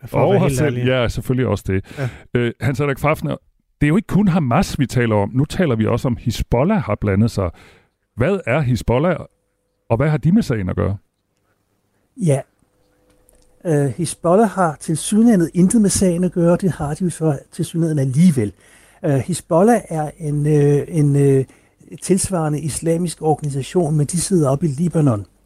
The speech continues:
Speaker 3: Øh, Hamas er sunnimuslimsk, og Hizbollah er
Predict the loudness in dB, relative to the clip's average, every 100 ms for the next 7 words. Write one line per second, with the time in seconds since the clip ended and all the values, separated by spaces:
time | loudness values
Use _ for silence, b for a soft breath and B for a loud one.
0 | _ _ _ _ -20 _ -6 -4 -4 -2
1 | 0 0 0 -8 -8 -4 -2 -4 -8 b
2 | b b b b _ _ _ _ _ _
3 | _ _ -6 -2 2 4 4 0 -4 -6
4 | -6 -8 -4 -4 B B -4 -2 0 2
5 | 2 0 -6